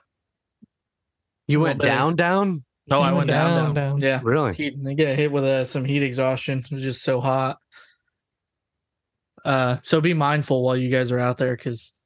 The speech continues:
Speaker 2: on a
Speaker 3: Water.
Speaker 2: weekend like this, man, drink your water.
Speaker 1: Well, and it is all asphalt. I mean, you're walking all on asphalt for the,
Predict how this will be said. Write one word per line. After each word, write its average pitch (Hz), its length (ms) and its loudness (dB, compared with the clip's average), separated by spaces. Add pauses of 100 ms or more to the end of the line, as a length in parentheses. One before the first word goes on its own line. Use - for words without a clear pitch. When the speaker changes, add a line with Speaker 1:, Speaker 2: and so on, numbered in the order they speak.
Speaker 2:
on 151 120 2
a 156 40 4
Speaker 3:
Water. 143 140 0
Speaker 2:
weekend 131 260 -2
like 127 200 0
this, 123 300 -2
man, 123 280 -2 (220)
drink 139 300 -2
your 127 120 -4
water. 123 520 -2 (2000)
Speaker 1:
Well, 147 240 2
and 135 120 2
it 123 80 2
is 117 120 0
all 123 220 2
asphalt. 107 600 0
I 98 60 -2
mean, 104 120 0
you're 98 120 0
walking 101 340 0
all 98 220 2
on 98 120 0
asphalt 95 540 -2
for 101 80 -4
the, 92 200 -2